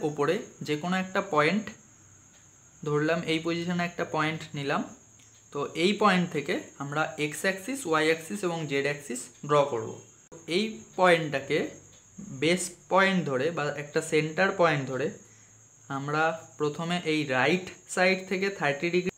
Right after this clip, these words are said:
যেখানে শেষ হচ্ছে, thirty degree অ্যাঙ্গেলটা, সেখানে একটা point নেব। একইভাবে left side থেকে thirty degree অ্যাঙ্গেলটা যেখানে শেষ হচ্ছে, সেখানে একটা point নেব।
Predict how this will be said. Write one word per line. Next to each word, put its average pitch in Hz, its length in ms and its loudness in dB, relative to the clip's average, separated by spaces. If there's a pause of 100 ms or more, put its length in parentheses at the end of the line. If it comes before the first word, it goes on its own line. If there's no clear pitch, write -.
যেখানে 160 400 -2
শেষ 180 260 0
হচ্ছে, 151 240 0
thirty 151 320 0
degree 160 220 0
অ্যাঙ্গেলটা, 143 580 0 (200)
সেখানে 165 320 -2
একটা 180 220 -2
point 180 340 4
নেব। 190 340 -2
একইভাবে 170 600 4 (400)
left 170 280 4 (100)
side 151 300 2
থেকে 143 200 -2
thirty 143 400 -2
degree 180 280 2
অ্যাঙ্গেলটা 180 460 2
যেখানে 180 340 0
শেষ 175 200 -4
হচ্ছে, 185 220 -6
সেখানে 160 320 -4
একটা 156 180 -8
point 117 400 -4
নেব। 123 140 -8